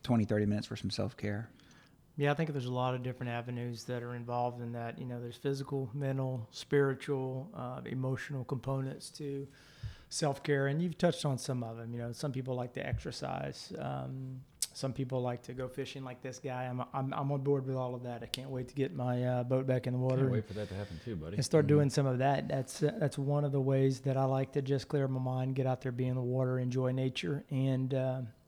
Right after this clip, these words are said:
Speaker 2: you know, just, just contemplate on what's going on in my life and, uh, what direction I wanna go and how I wanna achieve that.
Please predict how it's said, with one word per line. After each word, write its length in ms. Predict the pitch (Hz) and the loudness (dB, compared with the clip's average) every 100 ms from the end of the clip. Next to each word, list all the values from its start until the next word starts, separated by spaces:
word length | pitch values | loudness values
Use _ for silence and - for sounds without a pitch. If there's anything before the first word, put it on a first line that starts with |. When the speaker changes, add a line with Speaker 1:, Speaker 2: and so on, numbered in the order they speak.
| _ _ _ _ _ _ - - | _ _ _ _ _ _ -18 -4
Speaker 2:
you 140 | 131 | 0
know, 120 | 117 | 2
just, 460 | 113 123 120 - - - - _ _ - _ _ _ - | 2 2 -2 -4 -12 -18 -20 _ _ -20 _ _ _ -8
just 260 | 208 - - - - | -6 -6 -10 -18 -2
contemplate 540 | 156 143 147 147 151 | 0 2 2 6 6
on 160 | 143 127 | 6 4
what's 220 | 135 - | 2 2
going 280 | 143 135 131 | 2 2 4
on 160 | 135 | 2
in 60 | 135 | 4
my 120 | 131 | 4
life 420 | 123 127 147 - | 4 4 2 0
and, 280 | 139 120 127 | 0 0 0
uh, 180 | 123 123 | 0 0
what 200 | 127 139 | 0 0
direction 400 | 139 135 - 135 | 2 0 2 0
I 40 | |
wanna 220 | 127 131 127 | 2 0 2
go 360 | 131 135 160 | 2 4 4
and 120 | 143 | 2
how 200 | 117 131 | 2 2
I 20 | 131 | 4
wanna 220 | 131 127 | 4 2
achieve 340 | 120 - 143 | 0 0 0
that. 240 | 135 120 | 0 -2